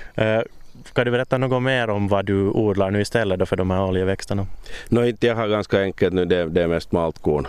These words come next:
Speaker 2: vete, både höst- och vårvete. Och lite havre, lite havre har jag haft alla år. Det är en, en växt som jag tycker om att odla, tyvärr så skrymmande att därför kan man inte ha hur mycket som helst och av andra orsaker. Men det, det är en växt som jag tycker om. Att paus på oljeväxter, men då tänker jag att jag har n-, kanske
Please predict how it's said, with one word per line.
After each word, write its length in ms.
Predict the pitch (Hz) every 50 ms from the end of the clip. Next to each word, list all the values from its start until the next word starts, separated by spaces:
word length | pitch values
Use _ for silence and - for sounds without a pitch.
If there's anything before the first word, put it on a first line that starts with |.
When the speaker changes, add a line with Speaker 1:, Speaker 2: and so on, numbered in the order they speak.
| - -
Speaker 2:
vete, 480 | 80 82 82 80 76 71 - 76 69 -
både 260 | 85 78 76 71 73
höst- 300 | 71 78 71 - - -
och 80 | 69 69
vårvete. 580 | 71 69 67 65 65 65 62 60 62 - - - - -
Och 160 | - 76 80
lite 240 | 82 80 76 85 78
havre, 380 | 78 82 78 73 71 67 73
lite 240 | 80 80 76 - 78
havre 300 | 80 85 78 76 73 73
har 60 | 71
jag 80 | 67 69
haft 260 | 71 73 - - -
alla 260 | 73 71 71 69 71
år. 140 | 71 69 69
Det 100 | 67 69
är 40 | 67
en, 80 | 69 - - - - - - - - -
en 160 | - 104 104 107
växt 220 | 113 117 - -
som 80 | 113 110
jag 100 | 104 -
tycker 320 | 110 101 - - 101 101
om 240 | 107 104 98 92 87
att 140 | 80 - 92
odla, 220 | 85 80 80 80
tyvärr 300 | - 92 90 92 87 78
så 120 | - -
skrymmande 680 | - - - 98 101 104 101 95 87 78 73 73 69 71
att 120 | 69 -
därför 220 | - 73 69 - 69
kan 180 | - 71 69
man 80 | 69 69
inte 160 | 67 - 73
ha 60 | 69
hur 100 | 67 76
mycket 280 | 73 71 65 - - 62
som 140 | - 65 64
helst 280 | 64 64 - - - - -
och 300 | - - - - 87 82
av 120 | 78 73
andra 280 | 71 71 71 69 73 71
orsaker. 420 | 71 69 - - 71 69 - 78
Men 100 | 82 82
det, 120 | 87 87
det 120 | 87 92 98
är 20 |
en 60 | 85
växt 200 | 82 80 - -
som 80 | - 82
jag 100 | 76 -
tycker 340 | - 73 - - - 76 76
om. 180 | 73 71 65
Att 180 | 62 - - - - - - - - - - -
paus 220 | 156 170 160 139
på 120 | - 156
oljeväxter, 640 | 143 143 139 127 120 117 117 107 - - - 123 113
men 160 | 110 107 110
då 80 | 113 107
tänker 440 | - - 110 98 82 - - 98
jag 100 | 98 92
att 120 | 87 - -
jag 80 | 82
har 160 | 80 85 82 80
n-, 140 | 80 73 69 - - - - - - -
kanske 360 | - 78 69 69 - - 80